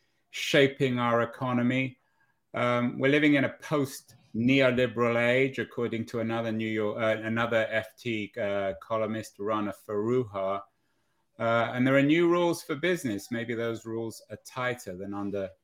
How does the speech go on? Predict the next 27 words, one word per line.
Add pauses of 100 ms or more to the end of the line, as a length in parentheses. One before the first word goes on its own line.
(120)
neoliberalism. (760)
Uh, (180)
but
this
is,
it
seems
to
me,
inspiring
or
triggering
a
debate (100)
on
the
left
amongst
progressives.
Bernie
Sanders
had
an
interesting
piece
in
The